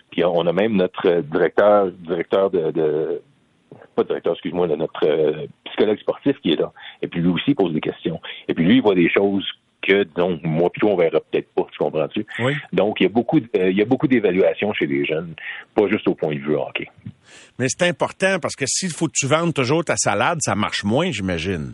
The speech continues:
Speaker 2: Hein ? C'est, c'est, c'est, c'est comme, euh, c'est comme que, quiconque qui se fait des belles promesses de dire, « Moi, je vais perdre trente livres ou je vais, je vais gagner du muscle, et cetera. »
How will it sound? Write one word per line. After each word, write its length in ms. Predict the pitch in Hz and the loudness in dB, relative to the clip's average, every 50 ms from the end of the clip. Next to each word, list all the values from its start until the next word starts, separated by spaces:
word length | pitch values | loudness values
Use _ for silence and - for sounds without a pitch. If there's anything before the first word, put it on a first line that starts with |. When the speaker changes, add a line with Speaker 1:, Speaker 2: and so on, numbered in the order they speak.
| - 65 | -10 -6
Speaker 2:
Hein ? 220 | 87 110 151 185 151 | -4 -4 -4 -4 -6
C'est, 160 | - - 87 | -8 -10 -10
c'est, 140 | - - 85 | -10 -10 -12
c'est, 320 | - - 92 85 82 78 71 | -12 -10 -8 -8 -8 -8 -10
c'est 160 | - - - | -10 -6 0
comme, 240 | 147 151 151 139 127 | 2 2 4 4 2
euh, 180 | 113 107 98 - - - - - _ | 2 2 0 -2 -4 -10 -20 -20 _
c'est 140 | - - - | -18 -8 0
comme 220 | - 165 160 160 - | 2 2 2 2 0
que, 120 | - 151 | -2 -4
quiconque 460 | 120 - - - - - 156 170 156 | -4 -4 -6 -6 0 0 2 2 0
qui 80 | - - | 0 0
se 100 | - 160 | 0 2
fait 40 | 143 | 2
des 140 | 135 127 | 2 2
belles 200 | 113 135 139 139 | 2 2 2 0
promesses 340 | - 127 123 110 131 156 151 | 2 0 2 2 2 2 2
de 80 | 123 117 | 2 2
dire, « 140 | 104 135 135 | 2 2 2
Moi, 120 | 147 160 | 2 2
je 60 | 139 | 2
vais 100 | 120 113 | 2 0
perdre 260 | - - 143 135 107 | 2 2 0 0 0
trente 300 | - 120 110 104 92 - - | -2 -2 0 0 0 0 0
livres 220 | 151 165 160 123 | 2 2 2 0
ou 40 | 117 | -2
je 100 | 87 90 | -4 -2
vais, 180 | 92 110 107 95 | 2 2 2 2
je 80 | 85 | 2
vais 140 | 85 104 98 | 0 0 2
gagner 320 | 95 113 110 110 127 131 | 2 2 2 2 2 0
du 120 | 123 107 107 | 2 0 2
muscle, 220 | 110 135 139 - 117 | 2 2 0 -2 -4
et 40 | - | -2
cetera. » 500 | - 101 - 107 101 107 135 160 156 | -2 -2 0 0 0 2 2 2 0